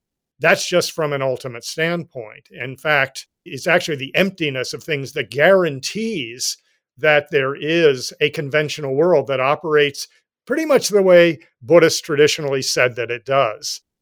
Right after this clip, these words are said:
And so what you discover, in fact, if you read something like The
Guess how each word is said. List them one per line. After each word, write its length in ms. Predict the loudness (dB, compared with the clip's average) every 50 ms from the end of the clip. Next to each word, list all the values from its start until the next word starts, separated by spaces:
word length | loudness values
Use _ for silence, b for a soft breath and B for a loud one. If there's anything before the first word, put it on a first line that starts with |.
| _ _
And 180 | -14 -12 -12 -10
so 420 | -6 -2 -2 0 0 -2 -6 -10 _ _ _ _ _ -2
what 220 | -2 -2 -2 -2
you 60 | -10
discover, 520 | -10 -10 -8 -2 2 4 4 4 2 -2 -4
in 100 | -6 -8
fact, 340 | -4 0 2 2 0 0
if 120 | -4 -12 -10
you 80 | -10
read 220 | -10 -8 -8 -8 -6
something 400 | -6 -8 -8 -6 -8 -10 -8 -6
like 200 | -6 -6 -6 _
The 280 | -12 -10 -10 -10 -10